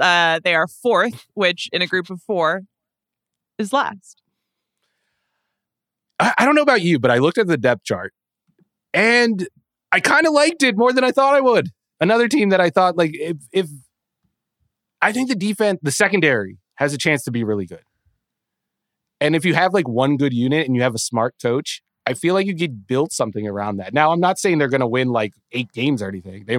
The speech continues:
Speaker 2: they're, like, their ceiling is probably five wins, but I wouldn't be surprised if they get those five wins. And
Speaker 1: That's
Speaker 2: I think it
Speaker 1: exactly how I felt.
Speaker 2: it
Speaker 1: This
Speaker 2: comes
Speaker 1: team is
Speaker 2: down
Speaker 1: better than I thought it was. Also, that might mean they win five games.
Speaker 2: <laughs> Right, instead of three. I think it comes down to Bobby Slowick.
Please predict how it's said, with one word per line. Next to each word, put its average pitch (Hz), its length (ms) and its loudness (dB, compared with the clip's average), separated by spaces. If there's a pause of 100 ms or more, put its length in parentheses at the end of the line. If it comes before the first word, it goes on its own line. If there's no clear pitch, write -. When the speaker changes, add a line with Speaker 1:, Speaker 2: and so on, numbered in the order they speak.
Speaker 2:
they're, 120 160 -2 (600)
like, 123 200 -6
their 147 100 2
ceiling 151 380 0
is 117 100 -4
probably 120 320 0
five 117 320 0
wins, 120 360 -2 (340)
but 185 80 2
I 220 60 2
wouldn't 247 220 2
be 254 100 2
surprised 233 360 0
if 233 60 -8
they 196 80 2
get 185 180 0
those 175 160 0
five 110 260 -2
wins. - 360 -18 (880)
And 180 160 4
Speaker 1:
That's 220 100 4
Speaker 2:
I 143 60 4
think 151 140 2
it 196 60 4
Speaker 1:
exactly 202 320 2
how 196 140 2
I 165 140 2
felt. 147 300 -2 (720)
Speaker 2:
it 214 80 2
Speaker 1:
This 208 80 0
Speaker 2:
comes 233 140 2
Speaker 1:
team 220 140 4
is 214 60 6
Speaker 2:
down 208 140 0
Speaker 1:
better 180 300 2
than 175 120 0
I 170 120 2
thought 165 220 2
it 143 120 0
was. 160 360 0
Also, 151 520 0 (340)
that 160 160 2
might 151 160 0
mean 147 160 -6
they 143 140 -4
win 139 160 -8
five - 220 -6
games. - 220 -4 (200)
Speaker 2:
<laughs> - 40 -16
Right, 131 300 -2
instead 127 240 -2
of 123 100 -6
three. 147 320 -4 (320)
I 165 140 2
think 240 160 2
it 202 60 -4
comes 190 180 0
down 165 180 4
to 143 80 -2
Bobby 123 260 0
Slowick. - 280 -14